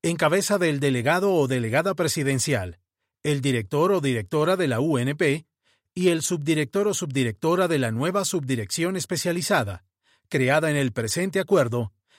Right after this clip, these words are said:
quien actuará como secretario o secretaria, y otras entidades que se estime pertinentes, entre estas como invitado permanente, asistirá él o la representante de la Oficina del Alto Comisionado de Derechos Humanos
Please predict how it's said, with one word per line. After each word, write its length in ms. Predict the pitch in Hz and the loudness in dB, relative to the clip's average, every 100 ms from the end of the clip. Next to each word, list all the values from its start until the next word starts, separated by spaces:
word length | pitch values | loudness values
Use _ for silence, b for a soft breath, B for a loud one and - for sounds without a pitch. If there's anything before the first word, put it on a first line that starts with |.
| b | b
quien 200 | - 190 | -2 0
actuará 420 | 196 - 202 139 | 0 2 4 4
como 220 | 147 180 147 | 2 -2 -2
secretario 640 | 151 127 117 147 147 143 | -2 -2 -2 0 2 2
o 60 | 135 | 0
secretaria, 760 | 160 156 165 180 127 120 110 - _ _ _ | -2 -2 0 2 2 0 -4 -10 _ _ _
y 140 | 175 | 0
otras 340 | 185 202 208 - | 0 0 -2 -2
entidades 580 | 185 202 175 120 151 - | -2 0 2 2 -2 -4
que 140 | 151 | -4
se 100 | 123 | -4
estime 340 | 110 156 143 | -4 -2 -2
pertinentes, 800 | 131 143 127 175 202 127 104 - - _ _ | 0 0 0 -2 -2 -4 -6 -10 -14 _ _
entre 400 | - 143 117 117 | -6 -4 -2 0
estas 300 | 170 - 185 | 0 0 -2
como 220 | - 165 156 | -2 -2 -2
invitado 460 | 120 113 170 165 | -2 0 0 0
permanente, 680 | 156 156 170 180 131 131 117 - _ b b b | 0 0 0 0 -2 -2 -4 -8 _ b b b
asistirá 680 | 165 156 185 - 170 180 185 | -2 -2 -4 -4 0 2 4
él 240 | 165 - - | 2 0 0
o 160 | 147 | 0
la 160 | 135 156 | 2 2
representante 800 | 185 170 147 131 113 151 170 196 | 0 -2 -2 -4 0 0 0 -2
de 100 | 175 | 0
la 100 | 131 | 0
Oficina 460 | 110 123 - 202 | -2 -4 -4 -2
del 160 | 165 139 | 0 0
Alto 260 | 185 175 196 | -2 -4 -4
Comisionado 640 | 170 170 190 175 123 147 | -4 -4 -4 -2 0 0
de 140 | 143 120 | -2 -2
Derechos 460 | 113 160 - 143 | -2 -2 -4 -6
Humanos 460 | 113 143 180 185 | -2 0 0 -4